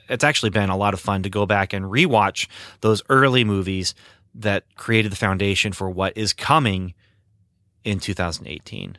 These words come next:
So again, I wanna say thank you for listening, and, uh, thank you for supporting us in the many different ways that you have supported us through, um,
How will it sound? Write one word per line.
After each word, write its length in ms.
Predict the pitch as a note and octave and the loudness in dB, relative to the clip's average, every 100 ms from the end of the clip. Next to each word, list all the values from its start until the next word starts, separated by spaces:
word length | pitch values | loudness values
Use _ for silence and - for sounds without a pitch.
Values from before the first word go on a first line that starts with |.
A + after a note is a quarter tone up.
| _ _ - - _ - | _ _ -20 -20 _ -6
So 420 | - - F2+ F2 | -2 2 2 2
again, 360 | - F#2+ A2 G#2 | -2 2 4 4
I 40 | |
wanna 200 | G#2 G2+ | 4 2
say 120 | - | 0
thank 300 | F#2 G#2 G2 | 2 2 0
you 60 | F#2 | -2
for 140 | G2 | 0
listening, 600 | G2+ B2 - B2 B2 B2 | 2 2 2 4 4 0
and, 560 | F#2 G2 F#2 F#2 G2+ G#2+ - - - - | -2 -2 0 0 -2 -6 -12 -20 -20 -4
uh, 200 | F2+ F#2 | 0 0
thank 280 | - G#2 G#2 | 2 0 0
you 60 | |
for 100 | - | -4
supporting 540 | F2+ G#2 - B2+ A2+ A2 | -2 -2 2 4 4 4
us 240 | G#2+ - | 2 0
in 100 | A2 | -2
the 120 | G2+ F2 A#2+ | -2 -4 -4
many 380 | A#2+ A2+ C3+ | 2 4 4
different 320 | A#2+ A2 G#2+ G#2 | 0 -2 -2 0
ways 400 | F#2+ F#2+ F#2+ - | 0 2 -2 -4
that 80 | |
you 140 | F2+ F#2 | -4 -4
have 280 | - A2 G#2+ | 0 2 2
supported 460 | G2+ - G#2+ G2 | 0 0 0 2
us 340 | G2+ G2 - - | 0 2 0 -2
through, 540 | - G2 F#2 F#2 F2+ - - - _ | -6 -6 -4 -2 -6 -10 -20 -20 _
um, 580 | F2+ F2 E2 E2+ E2+ E2+ | -4 0 0 -4 -8 -10